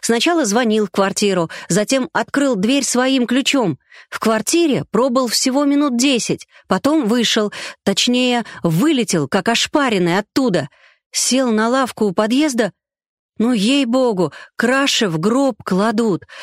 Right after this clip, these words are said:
Посидел, посидел, потом поплёлся по улице. Зашёл в бар на углу. Тут такой пивной подвал. Заказал коньяк прямо у стойки, даже за столик не присел.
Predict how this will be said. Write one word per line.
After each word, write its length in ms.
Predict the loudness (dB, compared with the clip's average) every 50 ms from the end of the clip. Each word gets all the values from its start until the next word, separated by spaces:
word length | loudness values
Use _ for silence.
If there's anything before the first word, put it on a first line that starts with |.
| -20 -8 -4
Посидел, 600 | -2 0 0 0 0 2 2 2 2 2 0 0 -2
посидел, 680 | -2 -2 0 0 0 0 0 0 2 0 0 -2 -4 -6 -6 -6 -4 -2
потом 440 | -2 -2 0 0 0 0 0 0 0
поплёлся 760 | -2 -2 -2 -2 0 0 2 2 2 0 0 0 -2 -2
по 200 | 0 0 0 2
улице. 580 | 2 0 2 2 0 0 0 -2 -2 -2 -2 -4 -8 _ _ _ _ -2
Зашёл 400 | 0 0 0 0 0 0 0 0
в 140 | 0 0 0
бар 360 | 2 2 2 2 0 -2 -2 -2
на 240 | 0 0 0 0 0
углу. 480 | 0 0 0 2 2 2 0 -2 -4 -8 -18 -20 -20 -20 -10 _
Тут 200 | -4 -4 -2 -2 -2
такой 300 | -4 -2 0 0 -2 0
пивной 320 | 0 -2 0 0 0 0
подвал. 460 | 0 0 0 0 0 0 0 -2 -6 -10 _ _ _ _ _ -4
Заказал 500 | -2 0 0 2 0 0 2 0 -2 0
коньяк 640 | 0 0 2 2 2 2 2 2 0 -2 -4 -6 -2
прямо 360 | 0 0 2 2 2 2 0
у 40 | 0
стойки, 480 | -2 -2 -2 0 0 0 0 -2 -4 -4 -6 -8 -12 -8 -6
даже 380 | -2 0 0 2 2 0 0
за 140 | 0 0 0
столик 420 | 0 0 0 0 0 0 -2 0 -2
не 100 | -2 0
присел. 520 | 0 0 0 0 0 0 0 0 -2